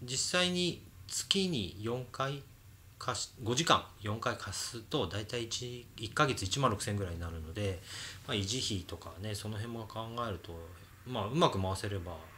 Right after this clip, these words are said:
あの、タダで車乗れるような感じになるので、安い車であればね。だから、それは非常におすすめですね。まあ、こういった感じでね、まあ、僕がおすすめする、まあ、その中古車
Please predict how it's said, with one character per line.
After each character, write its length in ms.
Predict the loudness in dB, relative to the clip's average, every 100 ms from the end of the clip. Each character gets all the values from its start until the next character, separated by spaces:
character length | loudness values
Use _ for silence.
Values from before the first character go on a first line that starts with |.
| -8
あ 60 |
の、 60 | -8 -6 -2
タ 140 | 2
ダ 100 | 4
で 80 | 2
車 260 | -2 -2 -2
乗 60 | -4 -6 -8 -4 0
れ 100 | 2
る 80 | 2
よ 80 | 2
う 40 |
な 40 | 0 -6 -8 -8 -8 -8 -4
感 160 | -2 0
じ 120 | 0
に 160 | -2
な 100 | -2
る 60 | -4
の 200 | -6 -8
で、 80 | -8 -8 -10 -12 -12 -12 -14 -16 -8
安 220 | -2 0
い 20 | 0
車 280 | -2 -4 -4
で 80 |
あ 20 | -6
れ 60 | -8 -8
ば 80 | -8
ね。 40 | -10 -10 -4
だ 120 | -2
か 60 |
ら、 120 | -2 -6 -10
そ 180 | -8 -4
れ 80 | -2
は 140 | 0
非 120 | 2
常 140 | 2 4
に 80 |
お 80 | 2
す 160 | 0 -2
す 160 | -4
め 140 | -4 -6
で 100 | -6
す 140 | -8
ね。 100 | -8 -10 -12 -16 -16 -16 -16 -16 -18 -10
ま 60 | -10
あ、 40 | -4
こ 200 | 4 4
う 40 |
い 40 |
っ 80 | 4
た 220 | 4 4 6
感 220 | 4 4
じ 100 | 2
で 40 |
ね、 180 | 4 4
ま 160 | 6 4
あ、 60 | 2
僕 240 | -4 -2
が 120 | -2 -2
お 60 |
す 140 | -2 -4
す 180 | -4 -2
め 120 | -2
す 180 | -4 -2
る、 160 | 0
ま 120 | 0
あ、 20 | -2
そ 140 | -4
の 60 | -6
中 340 | -4 -2 -2
古 140 | -4 -4
車 140 | -4